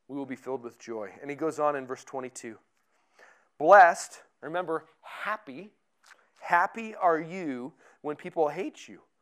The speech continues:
and when they exclude you and revile you and spurn your name as evil on account of the Son of Man. Rejoice in that day and leap for joy, for behold,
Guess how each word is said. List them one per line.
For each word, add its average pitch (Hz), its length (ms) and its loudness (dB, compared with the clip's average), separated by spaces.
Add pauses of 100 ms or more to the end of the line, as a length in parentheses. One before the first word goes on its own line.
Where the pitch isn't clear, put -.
(340)
and 170 120 -2
when 190 100 0
they 202 140 2
exclude 220 640 -8
you 147 160 -12 (180)
and 180 160 -4
revile 185 520 2
you 147 160 -8 (180)
and 156 140 -8
spurn 208 440 -2
your 214 140 -4
name 165 300 -6
as 147 300 -4
evil 151 540 -8 (140)
on 139 100 -6
account 180 440 -2
of 139 120 -10
the 139 60 -10
Son 156 240 -8
of 151 120 -8
Man. 127 240 -8 (240)
Rejoice 220 720 6
in 262 120 -4
that 220 160 0
day 185 160 -2
and 165 280 -6
leap 240 200 -6
for 226 160 -6
joy, 147 260 -2 (240)
for 165 100 -6
behold, 165 540 4